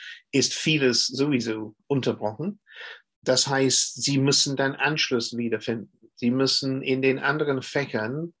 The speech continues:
gleichzeitig ihr Lernprozesse fortsetzen in der anderen Sprache. Das heißt, es, es gibt eine Versetzung. Das heißt,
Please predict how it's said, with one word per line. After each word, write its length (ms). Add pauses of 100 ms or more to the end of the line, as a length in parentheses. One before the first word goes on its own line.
(680)
gleichzeitig 1000 (180)
ihr 320
Lernprozesse 1900
fortsetzen 1040 (840)
in 260
der 200
anderen 380
Sprache. 680 (920)
Das 180
heißt, 220
es, 300
es 160
gibt 160
eine 200
Versetzung. 560 (320)
Das 360
heißt, 500